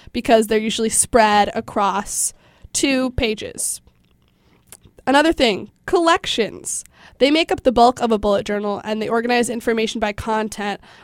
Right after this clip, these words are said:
which are basically, like, your logs, lists, and trackers, uh, altogether. Trackers that are typically <laughs> used are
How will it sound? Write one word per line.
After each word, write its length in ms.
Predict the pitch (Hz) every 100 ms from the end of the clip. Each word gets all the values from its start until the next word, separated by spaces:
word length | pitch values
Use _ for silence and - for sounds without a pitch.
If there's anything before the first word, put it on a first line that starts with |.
| -
which 240 | 247 240
are 80 | 254
basically, 580 | 240 262 302 - 262 233
like, 240 | 214 208
your 100 | 220
logs, 420 | 214 208 220 208
lists, 260 | 214 208 -
and 120 | 214
trackers, 840 | - 208 196 - 202 202 208 - - - _ _ - -
uh, 160 | 190 -
altogether. 720 | 208 - 214 202 185 156 104
Trackers 920 | - - 294 370 - 508 539 494 - -
that 160 | 262 254
are 140 | 262
typically 480 | - 294 339 302 269
<laughs> 140 | -
used 420 | 330 262 214 247 - - - -
are 400 | 226 220 220 214